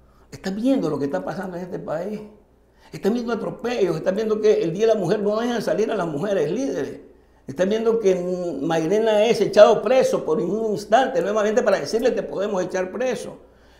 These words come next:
Que en la Corte Suprema de Justicia te dicen que ya van a apelar al asunto de los noventa días y que todas esas leyes son una barbaridad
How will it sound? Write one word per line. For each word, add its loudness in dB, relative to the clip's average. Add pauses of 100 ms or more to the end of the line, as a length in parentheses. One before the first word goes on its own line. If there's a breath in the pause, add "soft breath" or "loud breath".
(180 soft breath)
Que 6
en 4
la 0
Corte 4
Suprema 4
de 4
Justicia 2
te 0
dicen 2
que -2
ya 2
van -4
a -2
apelar 4
al 0
asunto -4
de 2
los 0
noventa 0
días 2 (800 loud breath)
y -6
que -12
todas -4
esas 0
leyes 0
son -4
una -4
barbaridad -4